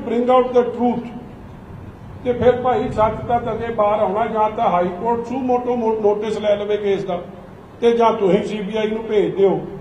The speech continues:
ਤੇ ਲੱਗ ਜੂ ਪਤਾ। ਜੇ ਸੱਚੇ ਹੋਗੇ ਤੇ ਕੌਣ ਫਸਾ ਸਕਦਾ ਤੁਹਾਨੂੰ? ਕੋਈ ਫਸਾ ਥੋੜ੍ਹੀ ਸਕਦਾ। ਇਸ ਲਈ ਅੱਜ ਜੋ ਫਾਈਨੈਂਸ਼ੀਅਲ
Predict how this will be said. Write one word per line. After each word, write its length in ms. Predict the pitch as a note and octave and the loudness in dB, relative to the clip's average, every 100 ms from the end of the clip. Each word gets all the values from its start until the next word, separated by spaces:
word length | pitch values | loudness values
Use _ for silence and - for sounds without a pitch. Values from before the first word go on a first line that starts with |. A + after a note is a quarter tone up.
| - - - - | -14 -18 -10 -4
ਤੇ 100 | G#3+ | 2
ਲੱਗ 180 | A#3+ | 4
ਜੂ 160 | B3 C4+ | 2 -2
ਪਤਾ। 280 | B3+ B3+ B3+ | 0 0 0
ਜੇ 180 | B3 A#3+ | -2 -2
ਸੱਚੇ 340 | G#3+ - C4 | -4 -2 -2
ਹੋਗੇ 260 | C4 G#3+ A#3+ | 0 0 0
ਤੇ 120 | B3 | 0
ਕੌਣ 260 | B3 C4 | 0 -2
ਫਸਾ 320 | C#4 A3 A3 G#3 | -4 -2 -2 0
ਸਕਦਾ 260 | G3+ G3+ | 0 -2
ਤੁਹਾਨੂੰ? 220 | G3 F#3 | -4 -4
ਕੋਈ 160 | G3 F3+ | -6 -6
ਫਸਾ 240 | D#3+ E3+ F#3 | -4 -4 -4
ਥੋੜ੍ਹੀ 180 | G3+ - | -10 -10
ਸਕਦਾ। 800 | G3+ - - - - - - G#3 | -12 -12 -16 -18 -20 -20 -2 0
ਇਸ 200 | C4 B3 | 0 -2
ਲਈ 460 | A3+ A#3 C4+ C4+ - - - - - - G3 | -2 -2 -2 -4 -8 -14 -16 -18 -10 0 0
ਅੱਜ 140 | A3 B3 A#3+ | 0 -6 2
ਜੋ 220 | B3+ B3+ | 2 4
ਫਾਈਨੈਂਸ਼ੀਅਲ 760 | F#3+ F#3 G3 F#3+ G#3 F#3 A#3+ | 2 2 0 -2 -4 -4 0